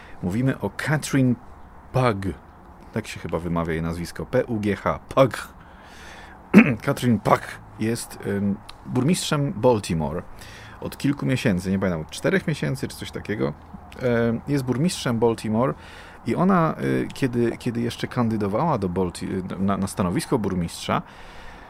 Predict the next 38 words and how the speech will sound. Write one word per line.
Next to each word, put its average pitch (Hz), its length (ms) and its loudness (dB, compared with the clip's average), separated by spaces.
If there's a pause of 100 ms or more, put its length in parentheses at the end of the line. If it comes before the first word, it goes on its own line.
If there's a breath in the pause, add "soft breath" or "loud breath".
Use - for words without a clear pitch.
(220 loud breath)
to 131 360 6 (200)
bardzo 117 340 2
mocno 131 360 4
obiecywała, 113 680 2
że 98 320 2 (100)
będzie 95 580 0 (240)
zwiększać 107 580 -2
płacę 117 320 0
minimalną. 98 500 2
No 156 100 0
i 139 100 0
skoro 104 340 0
rozumiecie, 98 420 0
że 87 80 -4
skoro 92 200 -4
zacząłem 98 340 -4
tego 90 240 -2
newsa 90 260 0
od 78 140 -6
tego, 82 200 -4
że 82 100 -4
jest 82 120 -8
to, 85 180 -8 (140)
że 85 120 -6
jest 78 120 -10
to 87 100 -6
wejście 82 480 -2
o 78 100 -2
złamanej 113 480 2
obietnicy 85 640 -4 (400 loud breath)
wyborczej, 82 600 -4 (640 loud breath)
to 90 320 4 (100)
oczywiście, 98 520 -4
się 104 60 -6
dom-, 101 220 2
jak 104 100 -2
się 110 120 -4
domyślacie, 98 500 0